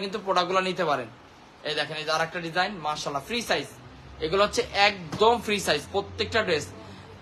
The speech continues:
ভাইয়া, বাটিক সেট ছাড়া দেবেন না? না বোন, বাটিক সেট ছাড়া। এখন হচ্ছে বাটিকের সময়, এখন মানুষ ট্রাক দিয়ে বাটিক নিচ্ছে আর আপনি সেট ভাঙার চিন্তা করেন, এরকম হলে ব্যবসা করতে পারবেন না।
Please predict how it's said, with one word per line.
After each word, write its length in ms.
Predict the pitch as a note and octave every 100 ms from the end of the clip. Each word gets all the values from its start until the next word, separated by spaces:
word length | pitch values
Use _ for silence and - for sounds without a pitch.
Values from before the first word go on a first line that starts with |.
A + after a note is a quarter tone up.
| - - - E3
ভাইয়া, 200 | F#3+ F#3+ F#3
বাটিক 320 | F#3+ G#3 G3+ -
সেট 160 | G3+ G3+ -
ছাড়া 160 | G3+ F#3+
দেবেন 180 | F#3+ G#3
না? 40 | G#3+ F3+
না 80 | D3
বোন, 140 | D#3+ A3 F3
বাটিক 220 | E3+ F3 -
সেট 100 | F3+
ছাড়া। 140 | F3+ D#3+ F#3 G#3+
এখন 240 | - A#3 A3+
হচ্ছে 160 | A3 G#3
বাটিকের 380 | F#3 F#3+ F#3+ F3+ -
সময়, 260 | E3 F3+ D3+ D3+
এখন 160 | F#3+ F#3+
মানুষ 160 | F#3 F#3+ -
ট্রাক 220 | F3+ G3 G3+
দিয়ে 120 | G#3+ A3+
বাটিক 200 | G#3+ G3+
নিচ্ছে 180 | G#3 - G#3
আর 40 | G3
আপনি 100 | F#3 F3+
সেট 120 | F3+ E3+
ভাঙার 220 | F3 F3
চিন্তা 160 | E3 D3 C3
করেন, 160 | A#2+ - - - - - - - -
এরকম 200 | G3 G#3+ A#3
হলে 140 | A3 G#3
ব্যবসা 200 | G3+ G3+
করতে 180 | F#3+ F#3+
পারবেন 200 | E3+ D3
না। 40 | C#3